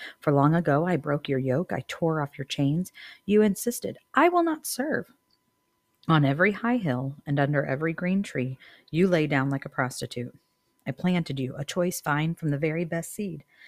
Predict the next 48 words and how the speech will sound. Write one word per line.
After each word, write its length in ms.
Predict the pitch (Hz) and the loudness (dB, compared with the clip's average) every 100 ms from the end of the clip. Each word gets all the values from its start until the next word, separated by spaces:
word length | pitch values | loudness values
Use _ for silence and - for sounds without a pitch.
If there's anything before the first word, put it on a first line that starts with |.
| - - | -20 -10
How 180 | - 175 | -2 0
then 220 | 180 180 | 2 0
could 180 | 175 170 | -2 -2
you 80 | 170 | -2
turn 260 | - 156 160 | -2 0 0
into 280 | 156 170 | 0 0
a 80 | 151 | -2
degenerate 580 | 147 143 156 151 139 - | -2 -4 -2 0 -2 -6
foreign 440 | - 175 151 131 131 | 0 4 6 4 0
vine? 480 | 139 135 120 131 - _ _ _ - - - | -2 -4 -4 -6 -10 _ _ _ -20 -20 -6
Even 220 | 196 190 196 | -2 0 0
if 120 | 185 | 0
you 80 | 170 | -2
wash 340 | 151 165 - | 0 -2 -4
with 160 | - - | -8 -8
lye 440 | 135 131 135 131 - | -6 -4 -4 -8 -6
and 140 | 139 | -4
use 160 | 151 139 | -2 -4
a 60 | 139 | -4
great 220 | 143 147 | -2 -2
amount 300 | 147 139 139 | -2 -2 -4
of 140 | 135 | -8
bleach, 400 | 147 151 143 - | -6 -6 -6 -10
the 80 | - | -10
stain 420 | - 165 160 151 | -6 -2 0 -2
of 80 | 143 | -4
your 140 | 147 151 | -4 -2
iniquity 460 | 151 - 139 139 | -2 -2 -4 -4
is 80 | 135 | -4
still 240 | - 147 | -4 -2
in 100 | 139 | -2
front 240 | 131 160 156 | -4 -4 -2
of 60 | |
me. 240 | 147 147 160 _ - - - | -2 -4 -8 _ -20 -20 2
This 180 | 175 - | 2 4
is 140 | 165 | 0
the 100 | 156 | -2
Lord 280 | 156 143 147 | 0 0 0
God's 260 | 143 143 - | -2 -2 -4
declaration. 720 | 147 147 143 165 - - 143 _ _ | -8 -6 -4 -4 -6 -6 -8 _ _
How 160 | - 196 | -4 -2
can 220 | - 254 | 4 6
you 100 | 254 | 6
protest, 800 | - - 190 - 143 127 - - _ | 4 2 2 2 -4 -6 -12 -18 _
"I 180 | 175 247 | 10 12
am 120 | 269 | 12
not 220 | 277 - | 12 8
defiled"? 680 | 254 285 285 285 220 151 151 | 2 2 0 2 2 0 -6